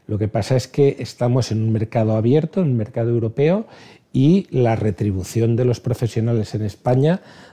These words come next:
da lugar a que muchos especialistas estén marchando a otros países a trabajar.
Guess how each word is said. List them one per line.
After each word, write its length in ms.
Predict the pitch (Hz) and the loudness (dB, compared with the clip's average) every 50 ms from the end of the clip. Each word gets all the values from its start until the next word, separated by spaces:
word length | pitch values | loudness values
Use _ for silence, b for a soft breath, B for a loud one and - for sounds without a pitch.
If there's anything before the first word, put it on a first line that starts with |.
| B - | B -4
da 160 | 107 113 120 | 0 2 4
lugar 340 | 127 127 120 120 135 151 160 | 4 4 4 4 4 4 2
a 100 | 139 - | 2 0
que 160 | - - 98 | -2 -6 -6
muchos 380 | - 104 110 117 113 - 107 104 | -6 -4 -4 -4 -2 -2 -4 -4
especialistas 920 | 117 - - - 120 - - 123 123 127 135 - - - 170 190 185 - B B B B B B B | -4 -4 -2 -4 -2 0 0 2 2 2 2 0 0 0 2 2 2 0 B B B B B B B
estén 560 | 127 - - - - 127 123 139 143 147 151 131 | -8 -8 -6 -2 0 0 2 0 0 0 0 0
marchando 580 | 123 117 110 - - 127 123 131 143 165 170 - | 0 0 -2 -2 0 0 2 4 4 2 2 0
a 100 | - 110 | 0 0
otros 300 | 120 127 123 120 110 - | 0 2 0 0 -2 -4
países 400 | - - 98 101 92 - 98 - | -4 -4 -4 -4 -4 -6 -8 -12
a 60 | 95 90 | -12 -10
trabajar. 560 | - 87 87 90 90 - 156 165 165 - | -10 -10 -10 -10 -6 -4 -2 -2 -2 -4